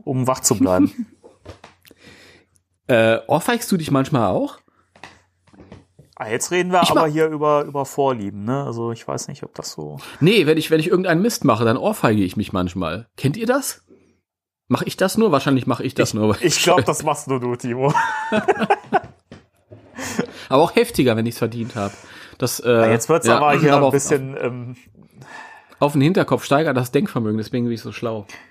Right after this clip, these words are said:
Speaker 2: Aber auch ein bisschen zerstreut. Auf jeden Fall hab ich ein Rust City T-Shirt. Ich bin sehr froh drüber und, ähm, ich kann's gar nicht abwarten, es anzuziehen. Es muss nur der richtige Moment kommen.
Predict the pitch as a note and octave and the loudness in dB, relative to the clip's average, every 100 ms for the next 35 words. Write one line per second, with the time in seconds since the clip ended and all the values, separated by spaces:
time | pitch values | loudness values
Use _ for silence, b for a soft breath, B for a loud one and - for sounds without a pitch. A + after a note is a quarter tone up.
0 | b b b b C3+ C#3 C#3 C#3+ C#3 - | b b b b -4 -2 -2 -2 -2 0
1 | C3+ - C3 G#2 - C#3 F#3 A3 F#3+ F3+ | -2 0 0 0 0 0 2 2 4 4
2 | E3+ D#3 D#3+ - F#3 F3 F3 E3+ E3+ E3 | 2 2 0 0 -2 -2 -4 -2 -2 -2
3 | B B B - D#3+ C#3+ D3 E3 F3 E3+ | B B B -2 0 2 2 2 0 2
4 | E3 E3 D#3 B2+ C3+ C3+ - B2 B2 B2 | 2 2 2 2 2 0 0 0 0 -2
5 | B2 A#2+ - C#3 - B2 B2 B2+ - A#2 | -4 -8 -6 -8 -2 0 0 -2 -4 -4
6 | - A2+ A#2 A2 B2 C#3 C#3 - A2 F#3+ | 0 -2 0 0 0 0 -4 -2 -2 -2
7 | - _ b b b b b - F#3 G#3 | -8 _ b b b b b 0 0 2
8 | F3+ D#3+ F3+ - F3 E3 E3 - b b | 2 2 0 -2 0 0 0 -6 b b
9 | b b _ D#3 D#3 D#3+ D#3 - G#2 F#2+ | b b _ 2 4 4 2 0 -4 -4
10 | F#2+ | -6